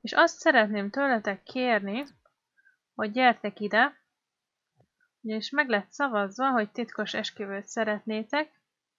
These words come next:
amire szerintem ez a helyszín tökéletes lesz, úgyhogy gyertek szépen ide, gyerekek.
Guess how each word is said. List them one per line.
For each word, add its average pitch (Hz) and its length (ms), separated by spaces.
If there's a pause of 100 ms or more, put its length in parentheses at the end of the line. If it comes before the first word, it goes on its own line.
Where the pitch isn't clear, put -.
(920)
amire 262 340
szerintem 226 580
ez 214 220
a 208 60
helyszín 202 720
tökéletes 196 840
lesz, 269 400
úgyhogy 202 420
gyertek 208 360
szépen 311 340
ide, 208 180
gyerekek. 196 440